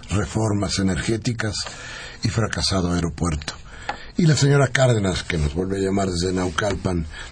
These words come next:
dice, "Saludos, el caso de Tlatlaya presenta una gran diferencia.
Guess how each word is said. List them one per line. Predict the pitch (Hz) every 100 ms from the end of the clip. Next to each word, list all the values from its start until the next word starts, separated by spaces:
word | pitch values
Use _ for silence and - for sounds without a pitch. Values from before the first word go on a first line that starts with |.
| -
dice, | 101 92
"Saludos, | - 101 104 92 98
el | 87
caso | - 110 107
de | 98
Tlatlaya | - 95 90 101 95 90 85 - - - -
presenta | 113 - 117 110
una | 120 107
gran | 95 98
diferencia. | 95 85 90 87 80 73